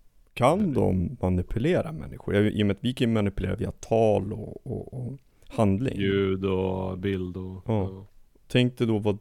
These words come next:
Speaker 1: de kan göra. Om de ligger före oss, nu är, nu är jag väldigt snäll när jag säger hundratusen år. Vad kan de göra då? Det känns så skumt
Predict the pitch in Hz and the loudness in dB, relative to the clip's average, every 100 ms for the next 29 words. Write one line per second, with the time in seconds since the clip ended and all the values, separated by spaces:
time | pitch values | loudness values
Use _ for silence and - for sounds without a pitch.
0 | - 170 165 117 - - 90 - - - | 0 0 2 0 -4 -6 -6 -8 -10 -10
1 | - - 104 107 120 113 104 104 - 107 | -10 -4 0 2 2 2 0 -2 4 6
2 | 104 117 104 - - 117 110 98 110 95 | 6 4 2 -2 -4 2 2 2 2 2
3 | 90 107 92 98 - 107 104 95 95 - | 4 2 2 -2 -4 -2 0 0 -4 -2
4 | 95 92 - - 104 90 87 90 - 92 | -2 -2 -4 -2 0 2 -2 -4 -2 -2
5 | 90 - - - 104 92 - 120 107 - | -2 -6 -4 0 0 0 4 4 4 0
6 | 92 87 - - - 104 - - - 131 | -4 -4 -8 -10 -10 -14 -10 -8 -8 -12
7 | - - - - - - 123 113 120 - | -16 -16 -16 -8 -4 2 2 2 -2 -6
8 | - - 156 131 | -4 0 2 2